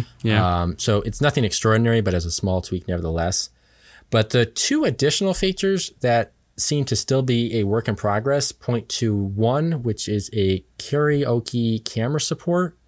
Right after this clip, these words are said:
Speaker 2: So that would allow users to actually record themselves singing karaoke while using the sing-along feature,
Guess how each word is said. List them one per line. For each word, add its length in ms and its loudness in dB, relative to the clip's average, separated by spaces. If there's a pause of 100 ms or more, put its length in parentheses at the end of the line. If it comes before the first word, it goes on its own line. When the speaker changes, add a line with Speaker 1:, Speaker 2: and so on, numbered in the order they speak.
(200)
Speaker 2:
So 140 -4
that 120 4
would 100 4
allow 220 4
users 340 2
to 80 -2
actually 220 0
record 300 0
themselves 500 0
singing 420 0
karaoke 640 0
while 160 0
using 380 -2
the 120 -4
sing-along 440 0
feature, 500 -4